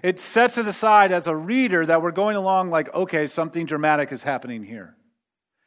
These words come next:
And these four components are that each of these visions begins in this similar way.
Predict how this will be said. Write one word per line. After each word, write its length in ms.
And 80
these 120
four 300
components 600
are 280
that 260
each 260
of 100
these 200
visions 540
begins 480
in 140
this 180
similar 640
way. 360